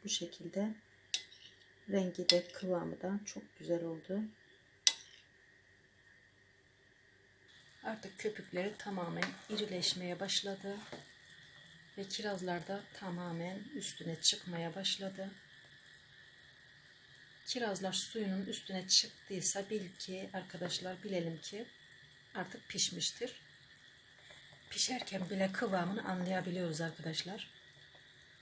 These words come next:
Köpükler çok irileşti ve kirazlar da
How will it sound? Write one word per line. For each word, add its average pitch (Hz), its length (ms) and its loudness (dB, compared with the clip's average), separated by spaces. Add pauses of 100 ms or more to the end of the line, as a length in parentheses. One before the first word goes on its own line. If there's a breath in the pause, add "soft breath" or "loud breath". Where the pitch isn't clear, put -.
(140)
Köpükler 190 520 2
çok 220 300 -4
irileşti 214 720 2
ve 165 100 2
kirazlar 160 640 2
da 190 280 4